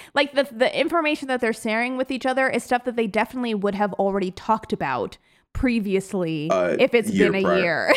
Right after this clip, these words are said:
Speaker 1: <laughs> Yeah.
Speaker 2: Oh, yeah, no, you're right.
Speaker 1: That's what's
Speaker 2: And, but, and
Speaker 1: confusing.
Speaker 2: even the ending narration is like, "Everything was fine until next
Speaker 1: Yeah.
Speaker 2: year."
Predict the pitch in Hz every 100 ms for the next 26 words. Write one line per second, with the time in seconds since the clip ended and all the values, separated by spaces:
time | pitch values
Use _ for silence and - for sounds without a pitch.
0 | - 392 359 349 220 254 480 139 151 147
1 | 123 110 107 107 110 110 101 87 85 -
2 | _ _ _ _ _ _ - 220 269 320
3 | 330 339 311 - 170 175 180 254 240 -
4 | 160 202 190 139 123 120 135 131 117 107
5 | 95 92 123 - 110 87 87 85 - 92
6 | 90 90 82 80 92 92 87 73 69 80
7 | 80 85 78 76 78 71 - 78 78 -
8 | - 104 - 62